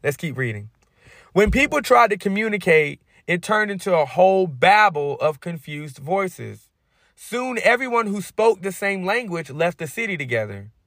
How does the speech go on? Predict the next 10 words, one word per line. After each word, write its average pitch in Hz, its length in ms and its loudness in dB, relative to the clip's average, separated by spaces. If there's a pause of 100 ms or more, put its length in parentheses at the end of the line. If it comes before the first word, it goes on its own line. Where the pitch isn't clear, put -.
(440)
And 196 200 2
in 190 160 0
this 254 220 0
way, 147 460 2 (260)
they 185 120 0
spread 202 340 4
out 180 160 6
across 170 360 0
the 170 80 -10
world, 139 480 2